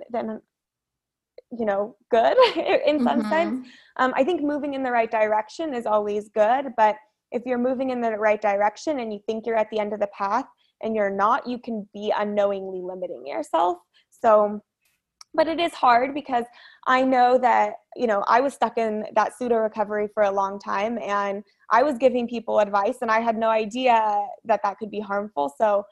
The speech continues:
Speaker 1: it's important to <laughs> give people grace on that front.
Speaker 2: Yeah. Well, I love that you're giving grace because I feel you. I'm,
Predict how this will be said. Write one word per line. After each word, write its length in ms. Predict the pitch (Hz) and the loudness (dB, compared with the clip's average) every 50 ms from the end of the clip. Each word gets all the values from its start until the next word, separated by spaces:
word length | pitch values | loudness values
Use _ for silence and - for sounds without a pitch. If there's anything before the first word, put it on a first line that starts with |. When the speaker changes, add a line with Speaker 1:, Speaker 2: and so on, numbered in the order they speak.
| _ _ _ _ | _ _ _ _
Speaker 1:
it's 100 | _ - | _ -12
important 440 | 254 240 - 254 - - 208 208 - | -12 -8 -6 -6 -6 -6 -8 -10 -8
to 260 | 208 202 214 208 - _ _ _ _ _ _ _ _ - | -6 -6 -6 -6 -8 _ _ _ _ _ _ _ _ -4
<laughs> 320 | 330 349 320 277 240 247 | -4 -2 -4 -6 -6 -4
give 200 | 254 233 226 240 | -4 -4 -4 -6
people 260 | - 220 214 - 202 | -10 -12 -8 -6 -6
grace 300 | 202 - 202 190 175 - - | -6 -4 -4 -6 -6 -8 -10
on 180 | - - - - | -12 -12 -12 -12
that 160 | 58 57 - _ - | -14 -16 -18 _ -14
front. 180 | - - - - _ _ _ _ _ _ _ _ _ _ - | -12 -12 -12 -14 _ _ _ _ _ _ _ _ _ _ -4
Speaker 2:
Yeah. 260 | 254 226 208 214 294 320 | -2 -2 -2 -4 -8 -4
Well, 160 | 269 262 240 | -2 2 2
I 120 | 220 233 226 | 4 4 4
love 500 | 226 226 226 226 226 214 202 226 240 - | 4 2 2 2 2 0 -4 -6 -2 0
that 220 | 208 190 - 208 | 0 0 0 -2
you're 520 | 208 196 196 202 202 202 202 202 196 196 - _ _ _ _ _ _ _ | -2 0 0 2 2 2 0 0 -2 -4 -10 _ _ _ _ _ _ _
giving 300 | - 240 220 214 202 196 | 0 0 2 2 0 -4
grace 380 | 190 220 202 - - 196 196 - | -4 -4 -6 -4 -4 -4 -4 -4
because 200 | - 214 220 214 | -6 -4 -2 -2
I 140 | - 233 220 | 0 -2 -2
feel 180 | - - - | -2 -4 -4
you. 100 | 190 190 | -2 -2
I'm, 440 | 196 - 202 202 202 202 208 202 196 | 0 0 0 0 0 -2 -4 -6 -8